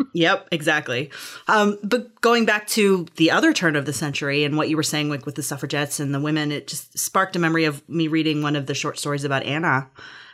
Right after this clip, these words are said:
um, who's one of the new characters that you kind of introduced us. And she's,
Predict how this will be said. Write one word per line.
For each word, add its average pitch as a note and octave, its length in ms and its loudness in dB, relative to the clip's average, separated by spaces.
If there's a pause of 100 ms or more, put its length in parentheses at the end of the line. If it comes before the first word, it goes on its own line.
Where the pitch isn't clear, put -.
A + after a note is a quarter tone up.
(120)
um, C#3 280 4
who's C#3+ 180 -2
one D3 140 0
of C#3 60 0
the C#3 80 0
new C#3 120 0
characters C3+ 520 -2
that - 100 -6
you C#3+ 80 -6
kind C#3+ 220 -4
of C3 120 -4
introduced C#3+ 520 -4
us. B2+ 220 -4
And C#3+ 100 -4
she's, D#3 580 0